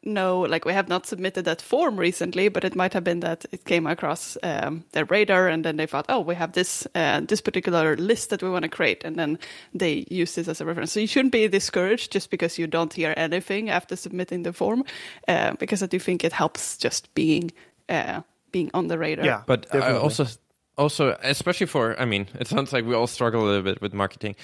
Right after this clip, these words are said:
Speaker 3: I do think a good way of thinking about something like that form or reaching out to press around, you know, I O S seventeen releases is that, uh, Apple's editorial team is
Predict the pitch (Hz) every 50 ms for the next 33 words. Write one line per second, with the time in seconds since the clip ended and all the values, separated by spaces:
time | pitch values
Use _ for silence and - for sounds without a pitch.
0 | - - - _ - 135 131 123 165 175 170 - 175 160 151 147 139 - - -
1 | _ _ _ _ _ _ - - _ - 123 - 131 135 - - 151 143 113 120
2 | 135 131 127 120 - - 120 117 - 143 131 120 131 127 123 110 - - - -
3 | - 127 120 117 - 131 123 117 107 107 107 - 117 110 - - - 120 110 107
4 | 107 104 104 107 95 - - 104 104 101 101 101 101 101 101 - - _ _ 107
5 | 110 113 113 - - 113 107 104 - - 110 - - 107 104 101 - - 107 101
6 | 98 98 101 - - - - - - - _ _ _ _ _ - 113 98 92 95
7 | 98 95 - - - 101 98 98 98 98 98 - - - - - - 113 107 104
8 | 107 - 107 107 104 104 101 101 95 101 101 104 - - - 135 - - - -
9 | - - - _ _ _ 123 123 127 123 - - - - 120 117 113 113 110 110
10 | 107 104 - - _ _ _ _ _ _ _ _ _ _ _ _ _ _ _ _
11 | _ _ _ - 82 - _ _ _ - 117 127 135 - 156 143 135 135 131 -
12 | - - - - 123 117 113 - 123 113 113 120 120 120 - 117 107 98 - 98
13 | - -